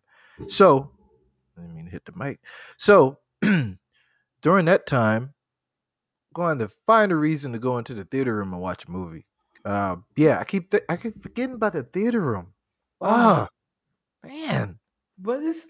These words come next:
Speaker 2: almost the same size as your theater room, but, um,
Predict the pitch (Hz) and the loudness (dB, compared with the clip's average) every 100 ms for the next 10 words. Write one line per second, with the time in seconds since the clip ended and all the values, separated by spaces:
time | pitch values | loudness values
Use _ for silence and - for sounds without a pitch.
0 | - 254 302 349 370 349 294 - 302 302 | 0 2 2 -2 -6 -8 -10 -10 -8 -6
1 | 311 294 - - 269 254 254 262 269 220 | -6 -8 -14 -8 -4 -2 -2 -4 -6 -8
2 | 202 196 175 180 214 226 285 - 285 294 | -8 -8 -10 -10 -6 -6 -8 -12 -12 -10
3 | 302 285 285 277 277 277 277 _ - 208 | -10 -10 -10 -10 -10 -12 -14 _ -4 -4
4 | 180 165 _ _ _ _ _ _ _ _ | -4 -10 _ _ _ _ _ _ _ _
5 | - 196 185 180 180 190 | -12 -8 -6 -6 -8 -10